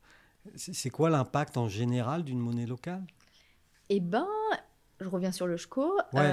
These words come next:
Speaker 1: non, enfin,
Speaker 2: Euh,
Speaker 1: là, c'est un truc un peu, c'est un peu à
Speaker 2: Oui, oui,
Speaker 1: part,
Speaker 2: mais pour le
Speaker 1: mais,
Speaker 2: coup, euh, pour le coup,
Speaker 1: mais
Speaker 2: eux,
Speaker 1: c'est une
Speaker 2: ils
Speaker 1: belle réussite, ça, paraît-il.
Speaker 2: Oui, mais
Speaker 1: Ouais.
Speaker 2: pour le coup, eux, ils ont, c'est un territoire qui existe de-, depuis longtemps, et
Speaker 1: Mm.
Speaker 2: puis du coup, sur lequel
Speaker 1: Oui.
Speaker 2: ils ont pu faire des études. Euh, et je veux pas vous dire de bêtises, mais je crois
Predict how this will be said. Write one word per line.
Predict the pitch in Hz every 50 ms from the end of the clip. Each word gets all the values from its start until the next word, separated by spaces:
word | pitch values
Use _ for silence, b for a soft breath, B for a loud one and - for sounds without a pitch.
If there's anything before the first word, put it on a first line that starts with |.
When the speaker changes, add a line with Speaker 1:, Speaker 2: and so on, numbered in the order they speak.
| - - 180 180
Speaker 1:
non, | - 175
enfin, | 175 175 175 170
Speaker 2:
Euh, | 170 175 175 170 175 160 180 175 160 160
Speaker 1:
là, | 160
c'est | 156 - 175
un | 143 131
truc | 120 - 143 120 139
un | 123
peu, | 107 - 123 123
c'est | - -
un | 120 120
peu | 110 - 123 123
à | 123
Speaker 2:
Oui, | 302 330
oui, | 339
Speaker 1:
part, | 370 330
Speaker 2:
mais | 277 233
pour | 208 233
le | 240 226
Speaker 1:
mais, | 208
Speaker 2:
coup, | 330 330
euh, | 311 254 226 - - 202
pour | 202 - 254
le | 233
coup, | - 320 311
Speaker 1:
mais | 262
Speaker 2:
eux, | 254
Speaker 1:
c'est | 277
une | 262
Speaker 2:
ils | 143
Speaker 1:
belle | 190 220 214
réussite, | 185 202 214 202 - - 170 135
ça, | - - 131 117
paraît-il. | - 113 120 123 - - 175 120 90 - - _ _ _ _ -
Speaker 2:
Oui, | 294 330 320 -
mais | 208 208 208
Speaker 1:
Ouais. | 208
Speaker 2:
pour | 208 214
le | 208
coup, | 208 311 294
eux, | 269 - - 240 247
ils | 233 214 196
ont, | 196 185
c'est | - - 190
un | 180
territoire | 175 190 185 180 - 196 190
qui | - -
existe | 175 170 175 170 165
de-, | - 160
depuis | 160 160 180 175 - -
longtemps, | 175 175 170 175 226 247 262 262 -
et | 127
Speaker 1:
Mm. | 127 123
Speaker 2:
puis | 113 135
du | 175 170
coup, | - -
sur | 185 - 175
lequel | 175 - 196 196
Speaker 1:
Oui. | 202 262 254
Speaker 2:
ils | 185
ont |
pu | - - 175
faire | - 165
des | 165 170 165 170
études. | 165 - - 311 311 311 B B B B B B B B _ -
Euh, | 185 180 180 175 175 175 170 - -
et | 196 208 208 226 262 269 247
je | 196 190
veux | 180 185
pas | 175 - 214 202
vous | 196 190
dire | 180 190 180
de | 190
bêtises, | - 196 196 - - 294 294 262 233
mais | 214 220 240 254
je | 226 214
crois | 208 214 - - 254 277